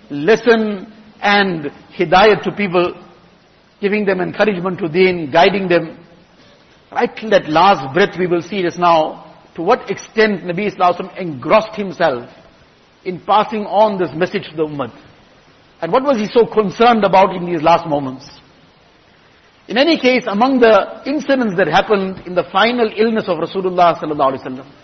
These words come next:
approximately the last thirteen days of his life, Nabi Sallallahu Alaihi Wasallam took ill, and then gradually as the days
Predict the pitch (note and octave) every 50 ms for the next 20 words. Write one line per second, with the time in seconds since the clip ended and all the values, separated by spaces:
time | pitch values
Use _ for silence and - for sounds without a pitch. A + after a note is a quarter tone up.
0 | _ _ _ _ _ _ _ _ - - - - A3+ A3+ - - B3 A#3 A#3 -
1 | - G#3 A3+ A3+ F3 F3+ E3+ E3 E3+ F3+ G#3 A3 - - - - - C4+ C4+ C4+
2 | C4+ C4+ B3+ A3+ G3 F3 F#3+ G#3 G3+ E3+ F3 - F3+ E3+ D3+ D#3 D#3+ D3+ C3 B2
3 | A#2 - - - - - _ _ _ _ _ _ _ _ _ _ _ _ - -
4 | F#3+ F#3+ A#3+ A#3 - G3+ G3+ G3 F#3+ - G3+ F3 - G3+ - - G3 G3 G3+ F#3+
5 | F#3 F3+ - - - - - - _ _ _ _ _ _ - F3+ F#3 F#3 F3+ A3
6 | A3 F#3 D3+ E3+ F#3 G3+ G3 F3+ A3 G#3 G#3 G3+ G3+ G3 E3+ E3+ F3+ F3 G3+ G3
7 | -